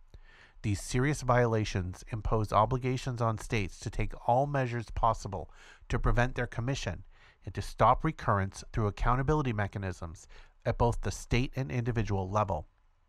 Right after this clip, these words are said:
With the support of and endorsement by the United States, Israel has enjoyed impunity for such crimes. In the absence of accountability, we have now reached the point of genocide.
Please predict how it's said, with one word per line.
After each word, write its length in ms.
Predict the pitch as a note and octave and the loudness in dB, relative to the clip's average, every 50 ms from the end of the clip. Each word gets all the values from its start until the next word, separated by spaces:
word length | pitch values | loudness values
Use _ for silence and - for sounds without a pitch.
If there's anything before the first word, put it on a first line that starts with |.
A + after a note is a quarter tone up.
| _ _ _ _ _ _ _ _ - - - - - - - | _ _ _ _ _ _ _ _ -20 -20 -20 -20 -20 -16 -8
With 100 | - A2+ | -6 -4
the 80 | G#2 G#2+ | -4 -2
support 460 | - - A#2 - - C3+ D3 - - - | -2 0 4 4 6 6 6 4 0 0
of 220 | - A2 G#2+ G2+ | 0 0 2 0
and 100 | A#2 G#2 | -2 -4
endorsement 680 | G#2+ G#2 F#2+ - - A2+ B2 C3+ - - - A2 G#2 - | -4 -6 -4 0 2 2 2 2 0 -2 -4 -6 -2 0
by 120 | G#2+ G#2 | 0 0
the 80 | G#2+ G#2 | 0 0
United 380 | A2 G#2+ G#2+ G#2 A2+ A#2 - - | -2 -2 -2 -2 -2 -2 -6 -10
States, 480 | - - A2 E2+ A#1 - - - - - - - - - - - - | -8 -6 -6 -6 -6 -8 -10 -14 -18 -20 -20 -20 -20 -20 -20 -8 -2
Israel 340 | A#2+ A2 A2 B2 C3 C#3+ C#3 | 0 0 2 2 2 2 2
has 180 | C#3 C3+ A#2 B2 | 2 2 0 0
enjoyed 360 | A#2+ A#2 G#2 B2 A2+ G#2+ G#2+ | -2 -2 0 2 2 2 2
impunity 680 | G#2 G2 F#2+ - - - - E3+ E3 D3 A#2+ G#2 G2 G2 | 0 -4 -4 -2 -2 -2 0 0 0 0 -2 -2 -4 -4
for 160 | - - A2+ | -2 -4 -4
such 320 | - - F#2+ - - - | -2 -2 -4 -4 -4 -8
crimes. 680 | - - A2+ A2 A2 G#2+ F#2+ F2 - - - - - - - _ _ _ - - - - - - - - - - | -6 -2 2 2 2 2 2 -2 -4 -10 -16 -18 -20 -20 -20 _ _ _ -20 -20 -20 -20 -20 -20 -18 -18 -8 -6
In 80 | A2+ G2 | -4 -4
the 140 | G2+ - | -2 2
absence 420 | G#2+ G#2+ B2 - - B2+ A#2+ - - | 2 4 4 2 0 -2 -2 -2 -2
of 80 | A2 | -2
accountability, 800 | A2 - - B2+ A#2+ A#2 A2+ A2 A2 A#2+ B2 B2+ A2+ G#2+ G#2+ A2 - - | -2 -2 0 0 0 2 0 0 0 0 0 0 0 -2 -4 -6 -6 -4
we 100 | A#2+ A2 | -4 -4
have 140 | A#2 A2 G#2 | -2 -4 -2
now 220 | G#2 A2 A2 A2+ | 0 0 0 0
reached 340 | A2+ B2 C#3+ E3 - - - | 0 0 -2 -4 -4 -6 -6
the 80 | - - | -6 -6
point 340 | - - A2+ G2 F#2+ - | -2 -2 -2 -2 -2 -2
of 140 | A2 G#2+ G#2+ | -4 -4 -4
genocide. 800 | G#2 - B2 A#2 A2+ G#2+ G2+ - - F#2+ D#2+ E2 - - - | -2 0 0 2 2 0 -2 -2 -2 -2 -2 -2 -4 -8 -10